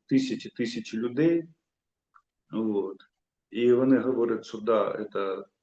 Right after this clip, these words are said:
мирова з-, це, ну, живопис мировой. І то цю виставку будуть пам'ятати там п'ятнадцять, двадцять, тридцять, п'ятдесят років.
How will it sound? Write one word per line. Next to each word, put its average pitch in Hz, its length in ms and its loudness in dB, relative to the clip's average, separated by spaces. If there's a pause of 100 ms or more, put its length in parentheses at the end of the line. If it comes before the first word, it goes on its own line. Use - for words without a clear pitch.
(160)
мирова 113 500 4
з-, 104 420 -10
це, 101 360 0 (180)
ну, 95 320 -6 (380)
живопис 120 640 2
мировой. 101 480 -8 (1200)
І - 80 -12
то 135 580 10
цю 135 180 6
виставку 123 440 0
будуть 113 380 0
пам'ятати 113 600 2
там 101 300 -4 (480)
п'ятнадцять, 123 640 -2
двадцять, 117 400 0 (340)
тридцять, 120 400 -4
п'ятдесят - 420 -10
років. - 320 -8